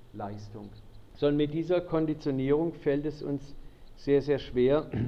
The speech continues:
<clears throat> in Gott den wirklich liebenden Vater zu sehen oder ihn in existenziellen Dingen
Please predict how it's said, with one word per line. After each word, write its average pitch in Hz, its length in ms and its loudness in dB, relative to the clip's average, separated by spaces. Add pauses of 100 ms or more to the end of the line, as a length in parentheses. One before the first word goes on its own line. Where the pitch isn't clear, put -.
(180)
<clears throat> - 400 -16
in 175 240 6
Gott 151 360 4
den 127 200 -2
wirklich 139 600 0
liebenden 151 500 -2
Vater 135 440 -4
zu 131 140 -10
sehen 131 380 -4 (300)
oder 131 220 -2
ihn 135 180 -2
in 127 200 -6
existenziellen 127 1000 -4
Dingen 120 380 -4